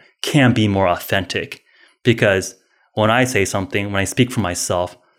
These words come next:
I don't have an institution to protect. I don't have monetary interests to protect. I can simply speak for myself. So I see technology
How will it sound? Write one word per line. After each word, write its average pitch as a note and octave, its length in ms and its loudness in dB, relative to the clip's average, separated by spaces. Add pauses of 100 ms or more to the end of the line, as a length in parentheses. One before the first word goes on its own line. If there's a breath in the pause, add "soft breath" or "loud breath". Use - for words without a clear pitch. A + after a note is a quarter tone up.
(300)
I A#2 120 2
don't A#2+ 140 2
have F#2+ 260 0
an F#2+ 80 -4
institution G2 680 -2 (220)
to - 80 -14
protect. - 500 -2 (120)
I - 20 0
don't A#2+ 160 4
have F#2+ 400 0 (340 soft breath)
monetary G2+ 500 2
interests G2 440 -2
to A#2+ 80 0
protect. F#2+ 540 0 (260 soft breath)
I G#2+ 100 0
can G#2 160 0
simply G#2+ 340 0
speak - 260 -2
for G#2+ 80 -8
myself. F2+ 600 -6 (680 soft breath)
So G#2 600 2 (200)
I B2+ 200 2
see G2+ 400 -2
technology G2+ 880 -2